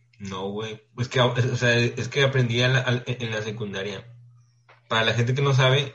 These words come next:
en la secundaria nos empezaron a, este, a dar clases de guitarra obligatorias. Entonces, tuvimos que comprar todas guitarras. Fue como que, "Puta madre". A, a, o sea, a mí me cagaba, güey, de que, "¿Para qué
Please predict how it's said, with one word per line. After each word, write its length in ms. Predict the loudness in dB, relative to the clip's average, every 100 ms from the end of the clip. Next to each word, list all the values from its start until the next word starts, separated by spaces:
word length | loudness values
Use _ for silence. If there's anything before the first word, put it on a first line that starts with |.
| _
en 100 | -6 -6
la 80 |
secundaria 680 | -6 -6 -6 -2 -2 -2 -4 -10 _ _ -18
nos 160 | -12 -8
empezaron 360 | -6 -4 -2
a, 160 | -2 -4
este, 280 | -10 -10 -8
a 80 | -2
dar 160 | -2 -2
clases 260 | -6 -4
de 60 | -2
guitarra 360 | -2 -2 -2 -2
obligatorias. 840 | 0 0 -2 -4 -6 -6 -10 -18 -20 _ _
Entonces, 600 | -20 -16 -10 -8 -8 -12 _ _ _ _ _ _ _
tuvimos 320 | -6 -4 -4 -4
que 120 | -2
comprar 360 | -2 -2 -2
todas 200 | 0 -2
guitarras. 420 | -2 -4 -4 -4 -6
Fue 120 | -10
como 200 | -10 -16
que, 80 | -18
"Puta 300 | -20 -20 -18
madre". 440 | -14 -14 -14 -18 _ -16 -8
A, 60 |
a, 40 | -6
o 40 | -6
sea, 120 | -4
a 40 |
mí 100 | -2
me 140 | 0 0
cagaba, 420 | 2 2 2 0
güey, 200 | -2 -8
de 100 | -12
que, 260 | -16 -20 -14 -14 -14 -20 _
"¿Para 140 |
qué 80 | -16